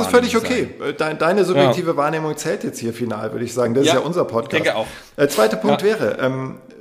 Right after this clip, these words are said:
Speaker 2: Flexibilität statt Routinen. Kreative Lösungen. Das können offenbar Ostdeutsche.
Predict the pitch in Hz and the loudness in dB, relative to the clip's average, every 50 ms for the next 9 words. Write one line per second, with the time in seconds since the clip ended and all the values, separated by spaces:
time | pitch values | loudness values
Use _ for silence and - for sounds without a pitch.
0 | - - - - - 139 160 185 185 - - 240 208 220 208 220 214 - - 139 | -20 -18 -12 -6 -2 -2 -2 -2 -2 -2 -4 -2 -2 -4 -4 -4 -6 -6 -4 -2
1 | 139 156 151 - - - - - - - - 117 113 - - - 117 120 - - | -2 -2 -4 -6 -14 -20 -20 -14 -12 -8 -8 -8 -8 -10 -10 -8 -8 -8 -6 -6
2 | 214 247 262 - 98 - - - - - _ _ _ _ - - 147 147 139 139 | -6 -4 -4 -4 -6 -8 -12 -16 -20 -20 _ _ _ _ -12 -6 -4 -2 -2 -2
3 | 139 139 - - 196 220 220 262 247 240 240 262 269 247 185 135 120 110 107 107 | -4 -6 -6 -4 -2 -2 -2 -2 -2 -2 -2 -2 -4 -2 -2 -2 -2 -4 -6 -8
4 | - - - - _ _ _ _ - 147 170 - - - 190 165 131 - - - | -12 -14 -18 -20 _ _ _ _ -10 -10 -8 -10 -10 -8 -10 -8 -8 -10 -12 -12
5 | - - - - - - 110 - - - - - - - - - | -12 -8 -8 -8 -8 -10 -12 -12 -10 -10 -10 -8 -10 -10 -12 -14